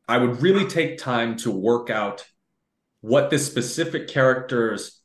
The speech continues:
perspective is on whatever the situation is within that audition script. And once you've worked out an individual perspective, which,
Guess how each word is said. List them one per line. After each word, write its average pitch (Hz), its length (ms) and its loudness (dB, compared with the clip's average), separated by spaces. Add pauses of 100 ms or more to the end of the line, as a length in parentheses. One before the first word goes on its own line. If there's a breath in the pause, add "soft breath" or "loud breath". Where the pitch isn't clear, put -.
(180)
perspective 135 760 0
is 98 520 -2 (340)
on 117 240 0
whatever 131 300 4
the 117 100 0
situation 104 840 -4
is 95 320 -2
within 95 400 -4
that 90 180 -2
audition 87 480 -6
script. - 500 -12 (300)
And 107 160 -4
once 131 260 0
you've 107 180 -2
worked 123 300 2
out 117 220 0
an 110 80 -4
individual 131 500 0
perspective, 113 640 -6
which, 98 260 -6